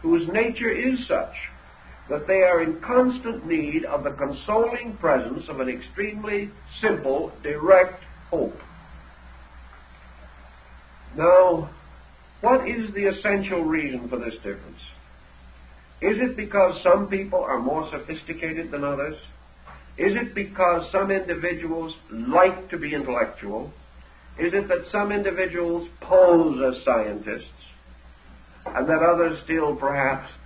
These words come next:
wish to gain distinction as philosophers? I do not think it is this at all, or any of these factors. Uh, they may exist, but I think they exist only as isolated incidents. The difference lies in the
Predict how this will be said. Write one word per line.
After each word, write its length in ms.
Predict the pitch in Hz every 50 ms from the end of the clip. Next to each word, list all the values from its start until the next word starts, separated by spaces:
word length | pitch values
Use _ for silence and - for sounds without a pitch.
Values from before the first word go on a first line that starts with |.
| - - 127
wish 320 | 143 170 170 170 - -
to 100 | 131 127
gain 300 | 135 135 135 135 131 127
distinction 720 | 123 123 120 - - 165 160 143 131 - 120 110 107 - -
as 140 | 120 117 117 - -
philosophers? 640 | 110 107 110 104 - - - - - - - - - - - - - - - - - - - - - - -
I 140 | 143 175 196
do 160 | 233 254 254
not 280 | 247 233 226 226 226
think 220 | - 202 202 196 190
it 140 | 180 - 165
is 200 | 143 127 127 131
this 180 | 156 175 170 170 - - - -
at 100 | 127 117
all, 320 | 117 113 101 98 98 95
or 200 | 101 107 110 107 -
any 260 | 147 143 123 107 104
of 120 | 98 92
these 220 | - 98 95 87 87 -
factors. 420 | - 104 - - - - - - - - - - - - - - - - - - -
Uh, 120 | 127 127 120
they 180 | 143 151 156 160
may 360 | 151 151 165 175 180 180 180 175
exist, 580 | - 131 127 123 135 143 120 - - - - - - -
but 120 | 123 127
I 220 | 131 135 131 131
think 320 | - 165 165 165 156 - -
they 160 | 143 139 135
exist 400 | 127 113 113 131 143 135 131 131 - - -
only 560 | 160 185 180 175 170 165 160 156 160 160 160 - - - - -
as 120 | 117 113 101 - -
isolated 800 | - 139 170 170 165 - 143 131 135 131 131 127 127 117 - -
incidents. 520 | 131 113 107 - 80 - - 80 85 - - - - - - - - - - - - - - - - - -
The 80 | 127 131
difference 640 | - - - 247 269 254 247 240 226 226 220 - -
lies 520 | 135 156 175 170 165 160 165 170 170 165 -
in 140 | 131 127 123
the 160 | 120 117 -